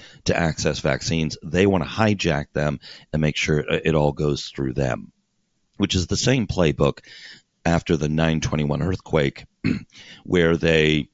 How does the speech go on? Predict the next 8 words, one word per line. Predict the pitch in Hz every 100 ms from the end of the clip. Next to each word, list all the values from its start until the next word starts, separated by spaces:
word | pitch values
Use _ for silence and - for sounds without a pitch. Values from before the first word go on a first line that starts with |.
| _ _ _ _ _ _ _ -
they | 87 82 -
made | 80 90 85
sure | - - 82
that | 76 -
all | 82 82 80 78 - _ _ _ _ _ _ _ _ _
incoming | - 113 101 - 98 92 - -
aid | 95 107 107
flights | - 73 69 69 - -